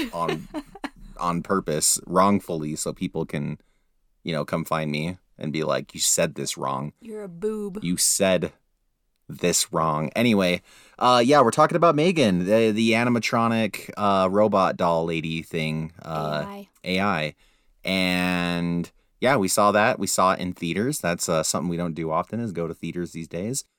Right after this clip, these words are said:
Speaker 1: Uh, not for any particular reason. We just simply don't.
Speaker 2: We only go to theaters if it's a movie we wanna see really bad. Because I'm like, "I'm not gonna pay these ridiculous inflated prices."
Speaker 1: Yep.
Speaker 2: And how much was your soda?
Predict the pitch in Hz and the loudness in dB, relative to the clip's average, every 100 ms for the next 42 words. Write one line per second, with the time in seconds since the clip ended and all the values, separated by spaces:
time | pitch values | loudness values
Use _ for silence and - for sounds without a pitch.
0 | _ _ _ _ _ 82 80 80 101 87 | _ _ _ _ _ -4 -2 0 0 0
1 | 101 101 92 87 104 107 101 127 170 156 | -2 -2 -4 -6 -6 -4 -4 -4 -4 -4
2 | 92 98 101 95 92 127 254 - _ _ | -4 -4 -4 -4 -4 -4 -6 -12 _ _
3 | _ _ _ _ _ - 262 - 269 339 | _ _ _ _ _ -10 -10 -8 -6 -4
4 | 330 233 247 294 - 208 220 240 269 - | -2 -2 -2 -2 -6 -4 -2 -2 -4 -8
5 | 208 202 214 208 185 214 214 208 190 180 | -10 -8 -8 -8 -8 -8 -8 -8 -8 -8
6 | 185 - 180 175 170 165 139 107 120 - | -8 -8 -10 -10 -10 -10 -10 -10 -10 -16
7 | _ _ 214 226 240 247 240 302 359 330 | _ _ -10 -6 -4 -6 -6 -4 -4 -4
8 | 254 294 247 226 226 226 214 202 196 185 | -8 -10 -8 -8 -8 -8 -12 -12 -14 -10
9 | 196 - 226 208 - 190 190 - 202 202 | -12 -8 -6 -6 -8 -12 -14 -14 -12 -10
10 | 233 - - 214 220 - 135 131 190 - | -10 -12 -10 -8 -6 -6 -8 -10 -12 -14
11 | _ - _ _ 101 - - - _ 226 | _ -20 _ _ -2 -2 -8 -20 _ -2
12 | 240 233 233 269 285 285 311 262 277 - | 0 -2 -4 -2 -2 -4 -8 -8 -8 -6
13 | 220 214 240 269 | -4 -4 -4 -8